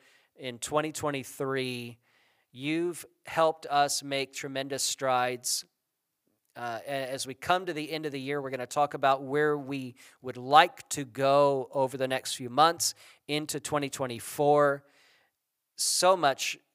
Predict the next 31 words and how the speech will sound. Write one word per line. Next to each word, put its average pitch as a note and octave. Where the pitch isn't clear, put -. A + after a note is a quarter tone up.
mm, D#3+
to C#3+
do, B2+
so G3
much D3+
work B2
for C3+
us B2+
to C3+
do. A#2
Please F3+
continue D3+
to C#3+
pray C3
that C3
the C3
Lord C#3+
of D3
the D3+
harvest B2+
would B2
send B2+
laborers, B2+
send D#3
us E3
as D3+
laborers, D3+
and D3
send C#3+
more, C#3+
uh, B2+